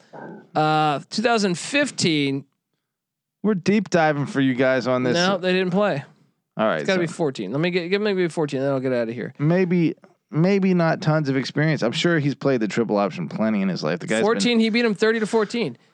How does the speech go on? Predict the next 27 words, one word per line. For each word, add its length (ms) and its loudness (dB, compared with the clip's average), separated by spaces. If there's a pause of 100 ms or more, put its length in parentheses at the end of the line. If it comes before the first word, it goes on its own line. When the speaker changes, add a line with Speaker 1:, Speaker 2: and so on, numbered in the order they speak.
(120)
Speaker 1:
This 140 -4
guy 240 2
owns 340 2
Air 140 2
Force. 460 -4
<laughs> 40 -16
Speaker 2:
Oh, 300 4
he's 140 2 (100)
shutting 280 2
down 280 4
that 220 2
triple 340 2
option. 580 0
Look, 200 0
I'm 100 -2
still 180 0
going 360 0
Air 180 -2
Force 280 -2
here. 100 0
Speaker 1:
Me 60 2
Speaker 2:
Let's 120 -2
Speaker 1:
too. 80 0
Speaker 2:
be 60 -2
honest. 240 -8
Speaker 1:
Me 140 0
too. 220 -8